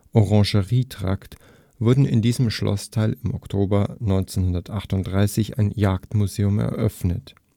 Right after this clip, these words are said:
Die Ortsgruppenleitung der N S D A P erhielt einen unterirdischen Bunker. Während des Zweiten Weltkriegs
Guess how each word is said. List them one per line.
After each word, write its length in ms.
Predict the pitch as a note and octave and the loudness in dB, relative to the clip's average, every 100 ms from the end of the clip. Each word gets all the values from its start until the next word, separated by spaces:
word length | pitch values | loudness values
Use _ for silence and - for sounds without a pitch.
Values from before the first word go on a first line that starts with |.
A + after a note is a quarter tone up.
| _ _ - _ _ _ _ _ _ _ - | _ _ -20 _ _ _ _ _ _ _ -4
Die 100 | B2+ | 0
Ortsgruppenleitung 1400 | A#2+ C3 - - G2+ - F#2+ F#2+ G2 F#2 F#2+ - F#2+ F2+ | 2 2 0 -10 -12 -4 -2 0 0 0 0 -2 -2 -2
der 160 | F#2 | -2
N 100 | A2 | 2
S 160 | G#2 - | 2 2
D 140 | G2+ | -2
A 80 | G2 | -4
P 340 | - G#2 G#2 A2 | -4 -4 -2 0
erhielt 480 | G2+ F#2 G#2+ - | 0 2 0 -2
einen 260 | A2 G#2+ G#2 | 0 2 2
unterirdischen 1000 | - G2+ - G#2+ G#2 F#2+ F#2+ - G#2+ G#2 | 0 0 0 -2 0 0 0 0 0 0
Bunker. 540 | - F#2 E2+ - C3 - _ _ _ _ _ _ _ _ _ _ _ _ _ _ _ _ _ - | 0 -2 -2 -6 -8 -8 _ _ _ _ _ _ _ _ _ _ _ _ _ _ _ _ _ 0
Während 600 | G2 G#2 G2 G2 - - | 4 6 6 2 2 -4
des 220 | F#2 - | -6 -6
Zweiten 600 | - F#2 F#2 - E2+ E2+ | -6 -2 -2 0 -2 0
Weltkriegs 720 | F2 F#2 - - G#2+ G2+ - | 0 -2 -6 -6 -6 -6 -10